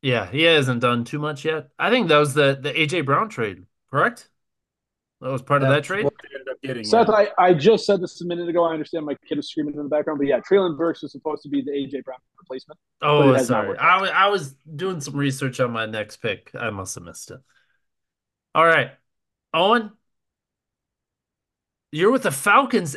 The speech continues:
Speaker 1: at eight. Very interesting here. You know, quarterback is not sold. A lot of talks on Kirk Cousins, Justin Fields maybe here, getting a veteran.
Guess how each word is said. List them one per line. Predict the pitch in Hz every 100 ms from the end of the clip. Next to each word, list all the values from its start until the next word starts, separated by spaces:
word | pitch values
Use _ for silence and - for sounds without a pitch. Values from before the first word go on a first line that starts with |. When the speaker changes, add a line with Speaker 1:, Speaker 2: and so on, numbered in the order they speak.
| -
Speaker 1:
at | 165 147 139 -
eight. | 190 240 185 _
Very | 165 196 247 294 233
interesting | 196 - 175 - 180 156
here. | 175 175 175 180 _ -
You | 151
know, | 147 156
quarterback | 143 185 185 185 180 180
is | 151
not | 151 156 175 196 -
sold. | - - 196 196 208 220 _ _ _ _ _ _ _ _ _ -
A |
lot | 120 143 156 170
of | 143
talks | 175 175 - 170
on | 143 135 127 123 - _ -
Kirk | 135
Cousins, | 131 156 143 151 151 143 - _ _ _
Justin | 147 131 117 104
Fields | - 151 156 156 139
maybe | 160 160 160 160
here, | 160 165 165 170 170 _ _ _ _ _ _ _ _
getting | 143 143 143
a |
veteran. | 127 147 156 151 151